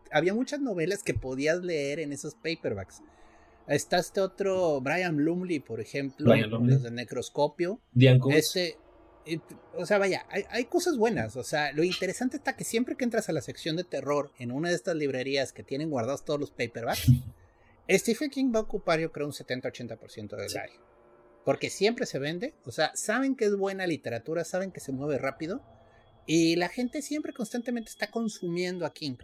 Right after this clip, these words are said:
Speaker 1: O sea, independientemente de si es buena o mala la historia, porque es un poquito el tema con King.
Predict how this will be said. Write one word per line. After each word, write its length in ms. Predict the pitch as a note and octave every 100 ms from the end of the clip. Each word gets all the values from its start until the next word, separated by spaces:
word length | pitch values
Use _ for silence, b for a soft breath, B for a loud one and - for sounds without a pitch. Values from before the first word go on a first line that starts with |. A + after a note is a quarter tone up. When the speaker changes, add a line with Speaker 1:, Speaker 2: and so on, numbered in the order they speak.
| -
Speaker 1:
O 40 |
sea, 320 | - D3+ C#3 B2+
independientemente 680 | F#3 G#3+ A#3 C4 C4+ B3+ A3+
de 80 |
si 140 | - F3+
es 60 |
buena 200 | E3+ F3
o 60 | E3
mala 240 | D#3+ D#3
la 80 | D3
historia, 340 | C#3 D3 C3 A2+
porque 200 | A#2 D3
es 80 |
un 100 | F3+
poquito 320 | F3+ - D#3+ D3+
el 80 |
tema 220 | C#3+ C#3 C#3+
con 120 | D#3
King. 160 | F#3